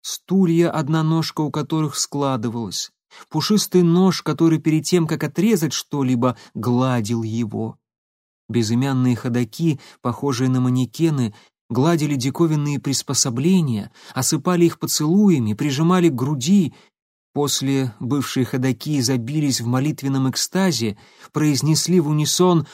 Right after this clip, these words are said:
«Аллилуйя!» и умерли, так и не выпустив предметы из рук. А затем исчезла птица Оля.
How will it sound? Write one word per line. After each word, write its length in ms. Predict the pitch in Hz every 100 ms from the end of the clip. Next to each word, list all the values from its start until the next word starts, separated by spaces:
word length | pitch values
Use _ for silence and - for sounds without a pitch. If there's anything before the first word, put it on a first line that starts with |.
| -
«Аллилуйя!» 1120 | 254 240 262 269 302 330 294 247 247 233 160 - _ _
и 160 | 175 180 -
умерли, 680 | 165 156 117 113 101 98 95 _ _
так 200 | 139 127
и 40 | 131
не 140 | 123
выпустив 640 | 107 160 156 127 - 135
предметы 680 | - 123 107 120 131 - 123 -
из 240 | 127 113 110
рук. 460 | 101 95 _ - _ _ _ _ _ _ _ _ -
А 120 | 127
затем 520 | 131 147 226 233 208 - _ _
исчезла 760 | 208 196 - - 160 131 110 123
птица 540 | - - 131 - 127 -
Оля. 480 | 123 120 110 143